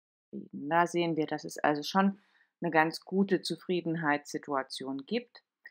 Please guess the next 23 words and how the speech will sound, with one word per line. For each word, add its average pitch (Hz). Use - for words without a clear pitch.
Und 190
dann 226
haben 254
sie 208
weiter 180
gefragt, 220
„Würdest 240
du 190
sagen, 170
die 202
Demokratie 175
hat 190
sich 214
bei 160
uns 202
im 180
Großen 202
und 165
Ganzen 175
bewährt 165
oder 208
meinst 190
du, 247